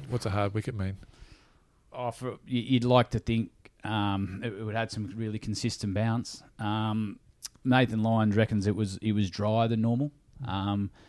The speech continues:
Speaker 2: but I've never heard Lino say wicket's not dry. <laughs>
Speaker 1: Yeah.
Speaker 2: So, but it, it, it looked good. Um, it's three days out. I, I don't tend to, to look, uh, much to the wicket to the morning of the game.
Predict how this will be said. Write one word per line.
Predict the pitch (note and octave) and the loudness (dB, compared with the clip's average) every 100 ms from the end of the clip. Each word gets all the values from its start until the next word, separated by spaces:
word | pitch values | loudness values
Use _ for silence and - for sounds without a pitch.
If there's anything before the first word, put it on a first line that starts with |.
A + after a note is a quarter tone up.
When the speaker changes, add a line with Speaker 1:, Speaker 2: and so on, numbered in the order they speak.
| - | 2
Speaker 2:
but | A#2+ | 6
I've | A#2+ G#2+ | 6 4
never | A2 G#2+ | 0 2
heard | G#2 G2+ | 2 2
Lino | G#2+ G#2+ G#2 | 2 2 0
say | - G#2 G2+ | 0 2 4
wicket's | G#2+ G#2 - | 2 0 -2
not | G#2 - | -2 -2
dry. | G#2 G2+ G#2+ - | -2 0 0 0
<laughs> | - | 4
Speaker 1:
Yeah. | C#3+ - B3 - G3+ - A#3 A#3 F#3 | 8 10 8 6 0 0 -8 -8 -8
Speaker 2:
So, | - B2 A#2 A#2+ A#2 - - | 4 8 10 10 8 2 6
but | D#3+ | 10
it, | F3 E3+ | 10 8
it, | F3 E3+ | 6 8
it | D#3 | 8
looked | D#3 - | 6 8
good. | C3 B2+ - A#2+ | 6 6 0 0
Um, | A2+ A#2 A#2 | 2 4 2
it's | - - | 2 4
three | C3+ | 6
days | A2+ A2 G2+ | 8 4 2
out. | G#2+ | 2
I, | A#2+ A#2 A#2+ | 2 2 4
I | |
don't | A2+ G#2 | 2 0
tend | - A#2+ G#2+ | -4 -4 -4
to, | A2+ G#2+ - - _ _ | -6 -8 -10 -20 _ _
to | - | -2
look, | A#2 B2+ _ _ - | 0 -2 _ _ -12
uh, | A#2+ A#2 | -4 0
much | A2 A2+ - | 2 2 0
to | - A#2 | -2 0
the | |
wicket | G#2+ A2 A#2 - | 2 0 0 -4
to | - A2 - _ _ | 0 0 -2 _ _
the | A#2+ A2 A#2 | -4 0 2
morning | A2+ A2 A2 | 2 2 0
of | G2+ | 0
the | |
game. | G2 G#2 A2 | -2 -2 -4